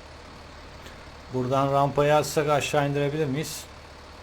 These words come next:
Mani olur galiba oradan. Biraz öne almam lazımdı. Yandan şimdi jandarma aracı çıkar diye. Bakayım şuradan biraz öne alsam.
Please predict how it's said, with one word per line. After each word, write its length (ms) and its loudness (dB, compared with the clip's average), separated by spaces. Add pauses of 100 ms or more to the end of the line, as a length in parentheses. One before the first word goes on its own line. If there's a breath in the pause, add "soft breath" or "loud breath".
(1900)
Mani 300 0
olur 240 0
galiba 340 2
oradan. 340 -2 (1160)
Biraz 240 2
öne 180 2
almam 380 0
lazımdı. 540 -2 (1040)
Yandan 420 0
şimdi 260 -6
jandarma 540 2
aracı 220 0
çıkar 400 0
diye. 220 -4 (260)
Bakayım 320 -8 (100)
şuradan 240 -10
biraz 180 -4
öne 180 -6
alsam. 340 -4